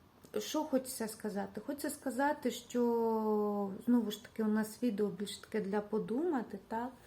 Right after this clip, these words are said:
Я вас запрошую на свої індивідуальні консультації. Приходьте до мене в офіс офлайн,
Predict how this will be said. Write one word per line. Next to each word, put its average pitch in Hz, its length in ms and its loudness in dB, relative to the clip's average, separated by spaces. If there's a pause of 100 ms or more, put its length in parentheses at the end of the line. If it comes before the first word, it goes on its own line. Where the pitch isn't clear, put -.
(380)
Я 226 100 4
вас 247 200 2
запрошую 247 520 2
на 214 100 2
свої 220 320 2
індивідуальні 214 760 2
консультації. 202 1200 -4
Приходьте 240 580 0
до 202 160 -2
мене 208 300 0
в 190 200 0
офіс 269 400 -2
офлайн, 220 800 0